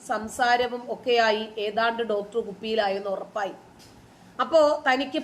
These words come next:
പനിയാണ് എന്ന് പറഞ്ഞ് ഡോക്ടറെ വീട്ടിലേക്ക് വിളിപ്പിക്കുന്നു. ഡോക്ടർ വീട്ടിൽ വന്നു.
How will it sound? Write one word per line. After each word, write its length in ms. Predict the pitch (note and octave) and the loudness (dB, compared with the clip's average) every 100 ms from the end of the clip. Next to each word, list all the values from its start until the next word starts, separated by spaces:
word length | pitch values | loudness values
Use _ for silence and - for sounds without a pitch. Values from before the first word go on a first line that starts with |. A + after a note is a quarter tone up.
| - | 0
പനിയാണ് 540 | C4 C#4 D#4+ D4+ D4+ | 0 2 4 4 4
എന്ന് 320 | C#4+ C4+ B3+ C4 | 2 2 0 0
പറഞ്ഞ് 280 | B3+ A#3+ | 0 -2
ഡോക്ടറെ 460 | A#3 A3 A3+ - A#3+ | -2 -2 -2 0 0
വീട്ടിലേക്ക് 540 | A3 G#3+ G#3+ G#3+ G#3 | 0 -8 -4 -4 -4
വിളിപ്പിക്കുന്നു. 600 | F#3+ F3+ F#3 E3+ - - - - - - - - - - - - - - - G#3 | -8 -10 -10 -14 -16 -20 -20 -20 -20 -20 -20 -20 -20 -20 -20 -20 -20 -20 -6 4
ഡോക്ടർ 300 | A#3+ A#3+ C4+ | 4 4 0
വീട്ടിൽ 360 | A#3+ A#3 B3+ | 2 0 2
വന്നു. 480 | B3 A#3 A3+ A#3 - | 4 4 2 -4 -6